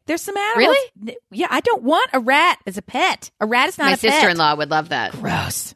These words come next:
Speaker 1: I'm sorry.
Speaker 2: She had
Speaker 1: That's
Speaker 2: mice. She had
Speaker 1: Stop
Speaker 2: red-eyed
Speaker 1: it.
Speaker 2: mice.
Speaker 1: Oh, for, ew. Well, who would let that? No, there is no fucking way.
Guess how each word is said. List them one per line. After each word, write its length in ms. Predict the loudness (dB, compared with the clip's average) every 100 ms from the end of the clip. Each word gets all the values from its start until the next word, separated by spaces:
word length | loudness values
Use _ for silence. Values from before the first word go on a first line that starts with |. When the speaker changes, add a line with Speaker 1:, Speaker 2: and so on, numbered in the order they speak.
| -2
Speaker 1:
I'm 140 | -2
sorry. 400 | -2 0 0 2
Speaker 2:
She 60 | 0
had 100 | 0
Speaker 1:
That's 120 | 0
Speaker 2:
mice. 340 | 0 -4 -8 -6
She 120 | -2
had 140 | -2 -6 -14 _
Speaker 1:
Stop 220 | -12 -2 2
Speaker 2:
red-eyed 460 | 4 4 4 4
Speaker 1:
it. 40 | 2
Speaker 2:
mice. 220 | 2 0
Speaker 1:
Oh, 320 | 0 4 4
for, 260 | 2 -2 -4
ew. 1600 | -4 -6 -6 2 4 6 4 2 0 2 6 6 6 4 4 2 -2 -14 -6
Well, 160 | -2 2
who 60 |
would 280 | 2 2 0
let 180 | -2 -2
that? 1300 | -2 -2 0 2 2 2 0 -2 -6 -2 0 2 0 -2
No, 500 | 0 2 2 0 -4
there 140 | -6 -4
is 140 | -4
no 320 | -4 -2 -2 -6 -6
fucking 400 | -6 -6 -12 -12
way. 360 | -14 -16 -20